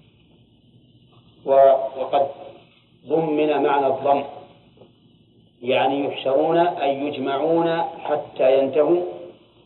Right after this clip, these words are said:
إلى الله، يعني فهو مضمن معنى الانتهاء. وقوله: "ليس لهم من دونه ولي ولا شفيع"،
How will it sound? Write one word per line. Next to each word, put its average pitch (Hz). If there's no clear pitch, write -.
إلى 135
الله، 123
يعني 123
فهو 143
مضمن 147
معنى 139
الانتهاء. 143
وقوله: 151
"ليس 170
لهم 139
من 135
دونه 147
ولي 143
ولا 127
شفيع"، -